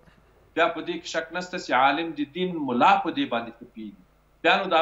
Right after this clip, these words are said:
نور خلک چې دا د شرق و غرب سیاست یې ویلی، یا د هغه سیاست په اساس باندې ژوند کړی، د هغه په اساس باندې تعامل کړی، هغه بیا په دې سیاست باندې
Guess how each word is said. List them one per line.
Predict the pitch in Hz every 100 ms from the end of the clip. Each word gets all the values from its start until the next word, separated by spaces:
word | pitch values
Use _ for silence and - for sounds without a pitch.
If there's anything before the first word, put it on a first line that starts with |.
| 170
نور | 214 190
خلک | 196 196
چې | 190 151
دا | 147
د | 143 -
شرق | 196 196 -
و | 139
غرب | 190 185
سیاست | 151 180 170 170
یې | 180
ویلی، | 165 160 156 151 - _ _ 127
یا | 139
د | 156
هغه | 151 175
سیاست | 151 147 180 -
په | 139 -
اساس | 165 165
باندې | 143 131 117
ژوند | 127 175 175
کړی، | 160 147 139 - _ -
د | 277
هغه | 277 165
په | 165 147
اساس | 165 160 147
باندې | 143 127 117
تعامل | 135 175 226
کړی، | 190 196 226 - _ _ - 127
هغه | 147 160
بیا | 139
په | -
دې | 127 127
سیاست | 117 - 127 -
باندې | 110